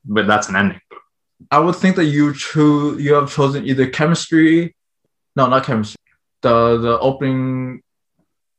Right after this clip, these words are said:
Speaker 2: Sukuma Sw-, no,
Speaker 1: The
Speaker 2: was it
Speaker 1: S-, yeah, Sukuma Switch.
Speaker 2: Yeah, Sukuma Switch, right? That opening or, uh, Yui.
Speaker 1: Okay, so the thing about Yui is,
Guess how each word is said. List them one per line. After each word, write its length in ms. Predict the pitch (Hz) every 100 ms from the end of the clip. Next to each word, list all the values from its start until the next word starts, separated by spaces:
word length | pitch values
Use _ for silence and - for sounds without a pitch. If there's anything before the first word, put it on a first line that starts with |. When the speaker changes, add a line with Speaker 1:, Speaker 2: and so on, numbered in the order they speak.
| _
Speaker 2:
Sukuma 400 | - 170 156 135
Sw-, 480 | 131 - - 143 -
no, 180 | 143 131
Speaker 1:
The 60 | 107
Speaker 2:
was 320 | 110 - -
it 60 | 117
Speaker 1:
S-, 140 | 117 117
yeah, 40 |
Sukuma 180 | 113 113
Switch. 240 | 139 -
Speaker 2:
Yeah, 140 | 156 139
Sukuma 300 | - 147 135
Switch, 220 | 165 -
right? 160 | 123 127
That 140 | 135
opening 360 | 156 165 170 170
or, 280 | 123 127
uh, 240 | 123 120 120
Yui. 540 | 120 120 120 101 101 _ _ _ _
Speaker 1:
Okay, 240 | - 113 90
so 280 | - 101 95
the 80 | 101
thing 180 | 127 156
about 220 | 107 92
Yui 300 | 95 101 98
is, 460 | 90 85 - -